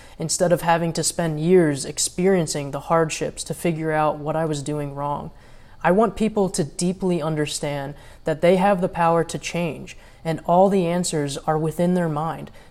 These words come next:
just waiting for them to look inward to access them. This free tool and my paid analysis of it has been helping my clients to develop and sustain better relationships, lower anxiety, overcome their fears,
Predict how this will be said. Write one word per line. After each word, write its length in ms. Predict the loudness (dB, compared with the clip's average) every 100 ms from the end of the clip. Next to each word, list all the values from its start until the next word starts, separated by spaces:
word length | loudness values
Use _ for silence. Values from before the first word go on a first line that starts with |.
| -2
just 420 | 2 2 2 0
waiting 280 | 2 2 0
for 160 | -4
them 240 | -4 -4 -6
to 120 | -4
look 260 | 0 0 0
inward 500 | -4 -2 -2 -4 -6
to 160 | -8 -4
access 400 | -4 -4 -10 -12
them. 280 | -14 -14 -16 -20 -20 -20 -20 -20 -10
This 260 | 2 4 4
free 400 | 0 0 2 2
tool 540 | 0 0 2 0 -4 -10 -10
and 120 | -4 0
my 140 | 0
paid 380 | 0 0 2 2
analysis 680 | 2 2 2 2 0 -2 0
of 180 | 0 2
it 240 | 0 -6 -14 -20 -20 -8
has 220 | -2 0
been 140 | 2 0
helping 460 | 2 0 2 2
my 120 | 2 0
clients 520 | 0 2 2 0 -2
to 120 | -4
develop 460 | -2 2 4 2 0
and 160 | -4
sustain 500 | -2 -2 -2 -2 -2
better 300 | 0 2 4
relationships, 880 | 4 2 2 0 -6 -10 -12 -12 -14 -14 -12 0
lower 380 | 6 6 6
anxiety, 680 | 4 2 2 2 0 -4 -8 -14 -16 2
overcome 560 | 4 4 2 2 2 2
their 100 | 0
fears, 580 | 0 -2 -2 -4 -12